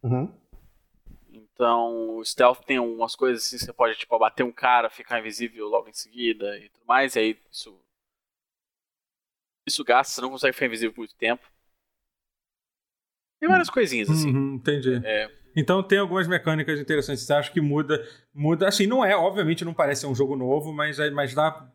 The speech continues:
Speaker 3: dá pequenos remixes, assim,
Speaker 2: Não.
Speaker 3: nas coisas que
Speaker 2: Sim, sim. É, assim, é, é um jogo bom. Se ele
Speaker 3: Aham.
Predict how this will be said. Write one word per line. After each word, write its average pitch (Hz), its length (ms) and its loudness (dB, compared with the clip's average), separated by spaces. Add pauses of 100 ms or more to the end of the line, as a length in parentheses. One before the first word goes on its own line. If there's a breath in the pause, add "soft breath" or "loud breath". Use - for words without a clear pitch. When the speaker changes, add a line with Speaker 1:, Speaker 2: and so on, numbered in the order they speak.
(400 loud breath)
Speaker 3:
dá 160 160 4
pequenos 170 340 -2
remixes, 160 460 0
assim, 208 180 2
Speaker 2:
Não. 285 60 4
Speaker 3:
nas 247 160 4
coisas 127 460 -2
que 120 420 -4 (220)
Speaker 2:
Sim, 190 540 0
sim. 147 360 -2
É, 320 300 0
assim, 175 360 0
é, - 320 -12 (340)
é 135 120 -14
um 151 80 -4
jogo 175 200 -4
bom. 165 300 2 (180)
Se - 220 -4
ele 131 140 2
Speaker 3:
Aham. 113 220 -10